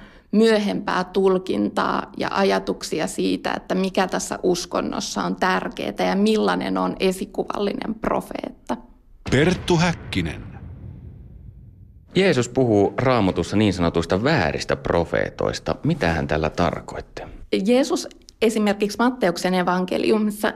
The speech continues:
Speaker 1: ennustaa, että tulevaisuudessa hänen nimissään esiintyy vääriä profeettoja. Näiden ennustusten on ajateltu kuvaavan sitä tilannetta, jossa tämä Matteuksen evankeliumin kirjoittaja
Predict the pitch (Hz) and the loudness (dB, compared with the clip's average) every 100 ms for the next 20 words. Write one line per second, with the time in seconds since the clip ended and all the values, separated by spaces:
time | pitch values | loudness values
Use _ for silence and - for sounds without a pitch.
0 | - 220 214 202 196 202 196 - 208 - | 0 2 4 2 0 0 -2 -2 -2 -4
1 | 190 226 214 208 - 180 180 180 185 - | -2 2 2 2 0 -2 0 0 0 -2
2 | 202 226 233 214 185 185 190 190 202 202 | -2 2 2 2 2 0 0 -4 -4 -4
3 | - - - 190 185 - - 190 190 208 | -2 -2 -2 0 0 0 0 0 0 -2
4 | - 196 185 180 214 - 190 - - 202 | 0 2 2 0 -4 -2 -4 -2 -6 -6
5 | - 120 - - - - - - - - | -4 -2 -2 -6 -20 -20 -20 -20 -20 -20
6 | - _ _ - 208 240 339 - 220 214 | -20 _ _ -2 2 4 2 2 2 2
7 | 190 202 180 180 180 175 - 196 196 190 | 0 -4 -2 0 2 0 2 2 0 2
8 | 175 170 175 - - - - 214 202 180 | 0 0 0 -2 -4 -14 2 2 4 2
9 | 175 175 180 226 220 208 202 190 180 175 | 2 0 0 0 0 2 2 2 0 -2
10 | 175 - - - 190 - 196 196 202 226 | -4 -4 -4 -2 -2 -2 -4 0 2 0
11 | 220 - - - 196 190 180 - 196 196 | 0 -2 -2 -2 0 0 -2 -6 -4 -2
12 | 185 190 190 185 - - - - - | -2 -2 0 0 0 -8 -8 -4 -4